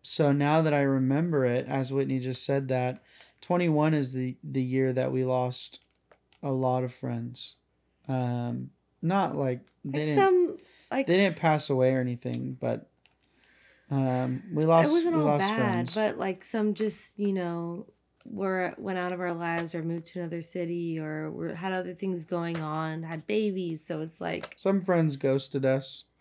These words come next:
Speaker 2: Yeah.
Speaker 1: <laughs>
Speaker 2: So it
Speaker 1: Some
Speaker 2: wasn't all
Speaker 1: friends dipped
Speaker 2: bad, but
Speaker 1: out.
Speaker 2: it was, it was
Speaker 1: You know.
Speaker 2: almost, like, all at once, like, within a
Speaker 1: But
Speaker 2: couple of
Speaker 1: then,
Speaker 2: months.
Speaker 1: but then some friends, you know, were like, "I don't wanna be in your life anymore."
Speaker 2: Yeah.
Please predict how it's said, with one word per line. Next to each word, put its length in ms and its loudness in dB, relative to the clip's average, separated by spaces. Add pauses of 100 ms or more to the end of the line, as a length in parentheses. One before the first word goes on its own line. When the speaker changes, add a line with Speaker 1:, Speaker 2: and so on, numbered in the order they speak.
(120)
Speaker 2:
Yeah. 460 0 (100)
Speaker 1:
<laughs> 160 -14
Speaker 2:
So 140 -2
it 40 0
Speaker 1:
Some 160 6
Speaker 2:
wasn't 220 4
all 60 6
Speaker 1:
friends 220 4
dipped 100 4
Speaker 2:
bad, 220 4
but 80 6
Speaker 1:
out. 220 6
Speaker 2:
it 100 -2
was, 360 -2 (160)
it 140 -4
was 300 0 (880)
Speaker 1:
You 160 0
know. 280 0
Speaker 2:
almost, 380 -2
like, 220 -2
all 200 0
at 120 -4
once, 520 -6
like, 180 -4 (140)
within 300 -4
a 20 -2
Speaker 1:
But 120 6
Speaker 2:
couple 160 6
of 100 10
Speaker 1:
then, 100 4
Speaker 2:
months. 320 -4
Speaker 1:
but 180 4
then 200 4
some 340 0
friends, 640 0
you 140 0
know, 180 4
were 140 2
like, 260 2
"I 140 4
don't 100 2
wanna 160 0
be 140 0
in 80 0
your 120 -2
life 280 -2
anymore." 480 -4
Speaker 2:
Yeah. 340 -8